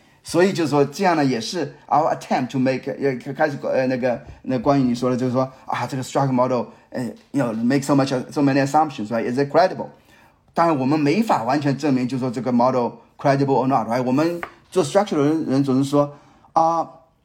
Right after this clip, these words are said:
it takes a model to meet，呃，one，another model to be the，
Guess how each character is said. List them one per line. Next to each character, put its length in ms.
it 160
takes 240
a 40
model 300
to 160
meet， 300
呃， 220
one，another 580
model 300
to 120
be 460
the， 160